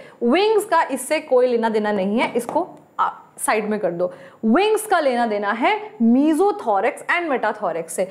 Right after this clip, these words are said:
तो mesothorix is covered by, covered by pair of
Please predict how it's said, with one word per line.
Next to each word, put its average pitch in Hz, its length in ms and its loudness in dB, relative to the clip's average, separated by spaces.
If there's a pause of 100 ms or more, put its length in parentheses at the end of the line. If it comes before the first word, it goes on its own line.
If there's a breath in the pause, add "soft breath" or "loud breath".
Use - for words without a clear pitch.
(300 loud breath)
तो 359 100 2
mesothorix 294 1120 2 (100)
is 277 240 -2 (200)
covered 262 640 2 (100)
by, 226 200 4 (1120 loud breath)
covered 285 480 2
by 190 160 2 (1200)
pair 330 520 4
of 247 240 4